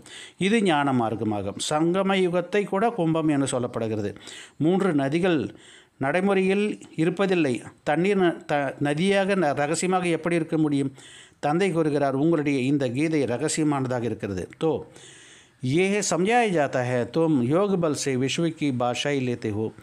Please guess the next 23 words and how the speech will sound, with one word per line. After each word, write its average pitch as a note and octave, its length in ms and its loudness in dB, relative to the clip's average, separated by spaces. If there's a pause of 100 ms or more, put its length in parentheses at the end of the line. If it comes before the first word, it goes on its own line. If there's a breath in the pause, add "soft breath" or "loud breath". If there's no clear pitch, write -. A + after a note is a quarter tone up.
(320 loud breath)
इसमें F3 320 2
नाच, E3+ 600 0 (1080 soft breath)
तमाशा G3+ 380 2
आदि F3+ 300 2
कुछ D#3+ 280 -2
भी F3+ 140 2
नहीं E3 380 2
है. C#3 360 -4 (600 soft breath)
वह D#3 280 0
भक्ति F3+ 400 -2
मार्ग F#3+ 300 2
पूरा F#3+ 260 2
आधा F3 260 2
कल्प F3+ 240 -2
चलता F3 300 -2
है G3+ 260 2
और F3 140 2
ये D#3 300 0
ज्ञान D3 320 0
चलता C#3+ 340 -2
है C3 320 -2
एक C#3+ 320 0
लाइफ। A#2 400 -2